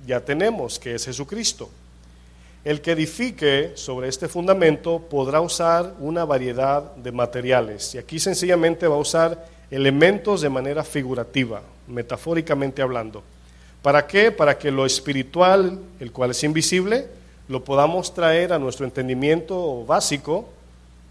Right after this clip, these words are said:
y lo podamos comparar y entender. Por eso se usan metáforas en la Biblia. Dice, "El que edifique sobre este fundamento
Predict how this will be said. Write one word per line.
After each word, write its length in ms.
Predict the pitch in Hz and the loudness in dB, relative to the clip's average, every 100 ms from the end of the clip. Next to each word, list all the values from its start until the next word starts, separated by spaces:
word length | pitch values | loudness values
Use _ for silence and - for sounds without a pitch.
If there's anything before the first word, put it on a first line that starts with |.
| - - | -20 -14
y 80 | 123 | -12
lo 100 | 120 | -2
podamos 360 | 127 135 160 | 0 2 0
comparar 520 | - 156 156 147 156 | -2 0 2 2 2
y 60 | 143 | 0
entender. 520 | 127 127 120 123 117 | -4 -6 -4 -2 -2
Por 140 | 123 127 | -4 -10
eso 140 | 156 | -8
se 100 | 151 | -6
usan 300 | 147 147 151 | -4 -4 -4
metáforas 560 | 127 - 143 151 143 135 | -4 -2 -2 -2 -6 -4
en 80 | |
la 60 | 135 | -4
Biblia. 360 | 160 185 120 98 - - - - - - - - - - - - - - - - - | -4 -6 -8 -12 -18 -20 -20 -20 -20 -20 -20 -20 -20 -20 -20 -20 -20 -20 -20 -18 -8
Dice, 600 | 160 - 185 160 131 - - - - - - - | -4 2 4 4 2 -4 -16 -20 -20 -20 -20 -14
"El 140 | 147 135 | -10 -4
que 100 | 151 | -2
edifique 460 | 139 135 202 226 | -2 -2 -4 -2
sobre 280 | 233 185 147 | -2 0 0
este 180 | 143 170 | 0 -4
fundamento 760 | 165 165 185 147 123 139 143 | -4 -2 0 -2 -4 -6 -10